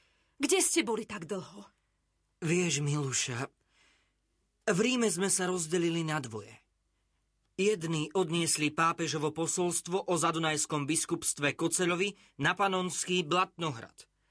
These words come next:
Speaker 2: No a ja som sa s biskupom mal vrátiť domov cez bavorské kraje.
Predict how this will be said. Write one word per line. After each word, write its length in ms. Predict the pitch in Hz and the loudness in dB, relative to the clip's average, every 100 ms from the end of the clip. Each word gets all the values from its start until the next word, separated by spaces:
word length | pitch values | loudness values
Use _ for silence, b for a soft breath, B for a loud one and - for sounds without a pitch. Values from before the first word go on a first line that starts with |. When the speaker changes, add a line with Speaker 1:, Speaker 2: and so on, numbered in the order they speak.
| _ _ _ _ - | _ _ _ _ -2
Speaker 2:
No 160 | 170 180 | 0 2
a 160 | 180 | 2
ja 240 | 175 190 160 - _ _ _ _ _ _ | 2 -2 -6 -12 _ _ _ _ _ _
som 240 | - 226 | 2 4
sa 160 | 214 220 | 2 0
s 160 | 175 | -2
biskupom 400 | 180 - - 214 | 0 0 0 -2
mal 240 | 202 190 165 | 2 2 2
vrátiť 400 | 180 180 175 147 | 0 -2 -6 -2
domov 560 | 151 180 185 202 220 | 0 2 0 0 -2
cez 240 | - 190 151 | -2 -2 2
bavorské 560 | 175 160 143 - 151 | 0 0 -2 -2 -4
kraje. 320 | 139 131 113 | -6 -4 -4